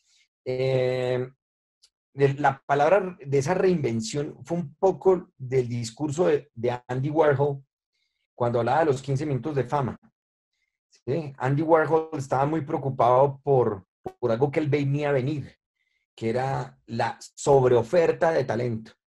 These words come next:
<laughs> Y a la vez la sobreoferta de talento poco ético,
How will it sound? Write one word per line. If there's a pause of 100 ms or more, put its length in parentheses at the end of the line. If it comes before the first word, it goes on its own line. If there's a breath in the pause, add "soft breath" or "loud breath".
(140)
<laughs> (460 soft breath)
Y
a
la
vez
la
sobreoferta
de
talento
poco
ético,